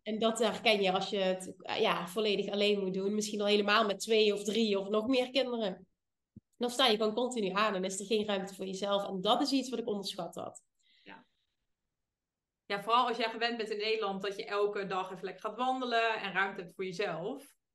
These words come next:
Speaker 2: Ja.
Speaker 1: Ik zag alleen maar, ja, Bali, dus sowieso alles is goed.
Speaker 2: Ja.
Speaker 1: Ja.
Speaker 2: <laughs>
Speaker 1: Ja, maar ja, dan ga ik ook heel eerlijk zijn. Dat heb ik veel te rooskleurig allemaal, eh,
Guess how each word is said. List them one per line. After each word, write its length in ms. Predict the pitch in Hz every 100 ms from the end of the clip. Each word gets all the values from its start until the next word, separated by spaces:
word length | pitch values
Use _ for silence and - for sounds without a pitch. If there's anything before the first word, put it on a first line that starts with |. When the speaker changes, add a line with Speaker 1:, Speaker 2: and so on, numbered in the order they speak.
| _ _ _
Speaker 2:
Ja. 180 | - 180 285
Speaker 1:
Ik 100 | 359
zag 180 | 381 349
alleen 280 | 294 311 330
maar, 200 | 285 226
ja, 200 | 233 214
Bali, 340 | 214 247 196
dus 160 | 180 185
sowieso 280 | 214 208 220
alles 240 | 214 208
is 120 | 208
goed. 320 | - 185 180 - - -
Speaker 2:
Ja. 220 | - 285 277
Speaker 1:
Ja. 100 | 170
Speaker 2:
<laughs> 220 | - - - - 453 - - 415 -
Speaker 1:
Ja, 100 | 254
maar 120 | 294
ja, 140 | 269 277
dan 100 | 277
ga 120 | 339
ik 80 | 349
ook 120 | 359
heel 140 | 359 339
eerlijk 220 | 269 247
zijn. 140 | 240
Dat 80 | 240
heb 100 | 277
ik 80 | 285
veel 420 | - - 539 554
te 80 | 440
rooskleurig 600 | 349 330 339 320 294 269
allemaal, 560 | 240 247 233 233 202 208
eh, 240 | 208 196